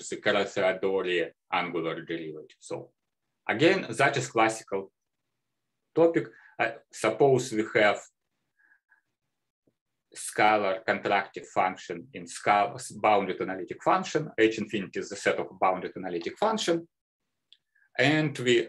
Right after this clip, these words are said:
say that theta has a Carathéodory angular derivative at point psi. First of all,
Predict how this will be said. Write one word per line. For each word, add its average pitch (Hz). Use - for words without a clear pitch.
say 117
that 98
theta 113
has 98
a 101
Carathéodory 104
angular 92
derivative 190
at 107
point 110
psi. 98
First -
of 110
all, 95